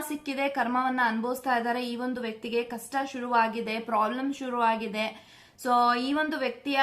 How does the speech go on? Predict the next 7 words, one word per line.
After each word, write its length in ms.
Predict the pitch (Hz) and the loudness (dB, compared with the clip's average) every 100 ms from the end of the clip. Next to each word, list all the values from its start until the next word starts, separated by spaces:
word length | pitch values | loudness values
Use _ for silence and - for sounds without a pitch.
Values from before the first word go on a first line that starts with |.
| 262 | 2
ಸುತ್ತಮುತ್ತ 460 | 269 - 269 254 269 | 0 -2 -2 -2 -2
ಇರುವಂತಹ 500 | 240 240 247 247 247 | -2 -2 0 -2 -2
ಕೆಲವೊಂದು 640 | 262 247 269 294 330 302 | -4 0 0 2 0 0
ವ್ಯಕ್ತಿಗಳಿಂದ 760 | 214 226 - 311 294 277 262 269 | -2 -4 -4 -6 -2 -2 0 -2
ನಿಮ್ಮ 240 | 240 233 | 0 -2
ಪಾರ್ಟ್ನರ್‌ಗೂ 680 | 233 240 220 233 247 254 277 | 0 4 4 4 -2 -2 -2
ಕೂಡ 200 | 277 262 | -2 2